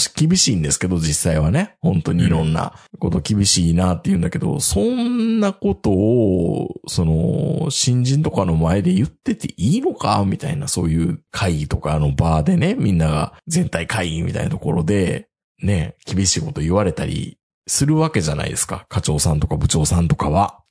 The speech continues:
Speaker 2: うん。
Speaker 1: 上から。それをね、新入社員とかが聞いてて、どういうふうに思うのかな？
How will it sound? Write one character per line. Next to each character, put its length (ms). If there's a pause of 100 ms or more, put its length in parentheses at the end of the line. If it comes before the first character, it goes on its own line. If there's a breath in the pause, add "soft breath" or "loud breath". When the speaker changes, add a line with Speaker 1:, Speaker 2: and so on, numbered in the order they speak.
Speaker 2:
う 60
ん。 280
Speaker 1:
上 180
か 140
ら。 260 (160)
そ 640
れ 220
を 760
ね、 520
新 340
入 320
社 220
員 180
と 80
か 120
が 180
聞 240
い 40
て 140
て、 480 (140)
ど 140
う 60
い 100
う 40
ふ 140
う 40
に 120
思 280
う 20
の 140
か 140
な？ 400